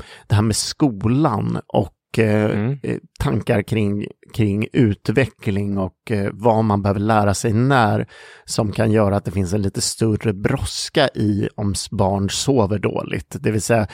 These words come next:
Speaker 1: det här vänta och, man väntar, gör vissa sömnhygieniska åtgärder. Det kanske inte alls är lika relevant hos un-, unga och barn för att det här en,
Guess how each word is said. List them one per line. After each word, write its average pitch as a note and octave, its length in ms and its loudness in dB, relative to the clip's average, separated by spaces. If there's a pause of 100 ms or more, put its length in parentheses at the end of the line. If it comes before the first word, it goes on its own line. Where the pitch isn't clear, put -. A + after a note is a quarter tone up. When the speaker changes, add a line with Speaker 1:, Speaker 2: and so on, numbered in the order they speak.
(300)
Speaker 1:
det A#2 80 2
här G2+ 120 2
vänta G#2 440 0
och, G2+ 180 0 (100)
man A#2+ 260 -2
väntar, G#2+ 600 2
gör G#2+ 320 4
vissa G2 340 0
sömnhygieniska G#2 760 0
åtgärder. A2 400 2
Det A2 100 -2
kanske G#2 300 -2
inte F2+ 160 -2
alls - 260 -2
är A2 60 -2
lika G2+ 280 -2
relevant G2+ 500 -2
hos - 400 -6
un-, G#2 280 0 (300)
unga A2 440 2
och - 260 -4
barn G#2+ 420 0
för - 160 -4
att G2+ 180 -4
det A2+ 80 0
här G#2+ 280 2 (540)
en, G#2 400 2